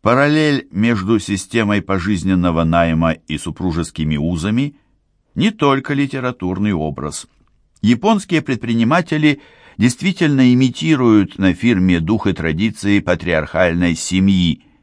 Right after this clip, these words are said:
ие, воссоздают атмосферу семейных отношений, стержнем которых служит долг признательности,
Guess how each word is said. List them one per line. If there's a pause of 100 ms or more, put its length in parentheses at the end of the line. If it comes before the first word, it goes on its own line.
(580)
ие, (560)
воссоздают
атмосферу
семейных
отношений, (300)
стержнем
которых
служит
долг
признательности,